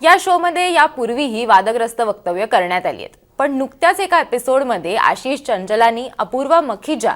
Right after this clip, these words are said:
रणवीर अलाहाबादिया आले होते. या शोमध्ये रणवीर अलाहाबादियानं एका स्पर्धकाला आई-वडिलांविषयी अतिशय अश्लील भाषेत प्रश्न विचारला,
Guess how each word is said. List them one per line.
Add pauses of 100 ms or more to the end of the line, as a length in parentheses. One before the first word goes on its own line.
(140)
रणवीर
अलाहाबादिया
आले
होते. (360)
या
शोमध्ये
रणवीर
अलाहाबादियानं
एका
स्पर्धकाला
आई-वडिलांविषयी
अतिशय
अश्लील
भाषेत
प्रश्न
विचारला,